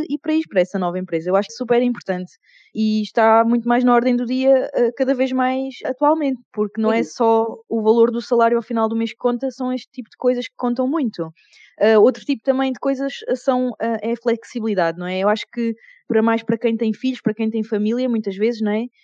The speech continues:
Speaker 1: Também é importante perceber se na empresa, eu, eu não referi isto, mas referi um bocadinho, falei sobre, sobre os horários, não é? Se existe uma flexibilidade, não é? Se a pessoa pode trabalhar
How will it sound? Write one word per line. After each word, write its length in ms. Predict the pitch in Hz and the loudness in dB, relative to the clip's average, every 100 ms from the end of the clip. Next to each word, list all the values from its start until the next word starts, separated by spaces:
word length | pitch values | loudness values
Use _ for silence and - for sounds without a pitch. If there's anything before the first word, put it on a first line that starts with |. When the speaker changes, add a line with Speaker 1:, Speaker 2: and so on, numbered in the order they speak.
| _ _ | _ _
Speaker 1:
Também 300 | - 233 233 | -2 0 0
é 20 | |
importante 420 | 233 233 - 240 220 - - | 0 -2 -4 -6 -6 -16 -16
perceber 480 | - - 208 233 254 294 | -18 -8 -2 -2 -2 -6
se 200 | - - | -10 -6
na 80 | 254 | -2
empresa, 640 | 247 233 233 262 262 285 294 _ _ - | -2 0 0 0 0 -2 -4 _ _ -4
eu, 220 | 208 214 | 0 0
eu 40 | 226 | 0
não 120 | 233 | -2
referi 360 | - 220 220 | -2 -4 -2
isto, 200 | 294 - 254 | -4 -6 -4
mas 120 | 220 - | -4 -8
referi 240 | - 214 | -8 -4
um 40 | 220 | -4
bocadinho, 280 | - 208 262 - | -2 -4 -4 -4
falei 200 | 208 208 | -4 -2
sobre, 400 | 208 196 202 196 | -6 -6 -6 -6
sobre 240 | - 190 | -6 -6
os 80 | 185 | -2
horários, 320 | 190 202 240 | 2 2 2
não 100 | 226 | 0
é? 60 | 226 226 - _ | -2 -4 -20 _
Se 220 | - 262 | -4 0
existe 260 | 240 262 - | 0 -2 -2
uma 140 | 247 | -4
flexibilidade, 720 | 233 233 - 226 240 226 185 | 0 -2 -2 -4 0 2 2
não 80 | 175 | 0
é? 80 | 185 | -4
Se 100 | - | -4
a 40 | |
pessoa 220 | 202 233 226 | -2 0 2
pode 220 | 226 226 | 2 2
trabalhar 500 | 240 233 226 220 220 | 0 2 4 4 4